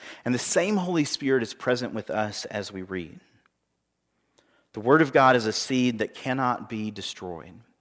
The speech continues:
that is planted in us to grow into an imperishable faith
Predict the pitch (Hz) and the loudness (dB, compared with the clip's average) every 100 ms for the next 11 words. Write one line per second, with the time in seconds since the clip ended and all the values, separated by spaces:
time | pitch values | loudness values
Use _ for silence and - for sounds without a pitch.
0 | _ _ _ _ _ _ 113 107 - 143 | _ _ _ _ _ _ -2 -2 -2 2
1 | 147 147 147 131 120 113 123 123 - 110 | 4 4 2 4 2 2 2 0 -6 -10
2 | 104 117 127 127 117 - 113 101 101 - | 2 6 6 6 2 -2 -4 -4 -6 -4
3 | 127 127 - 113 101 92 - 131 127 - | -2 -2 -4 -8 -8 -10 -2 2 2 -2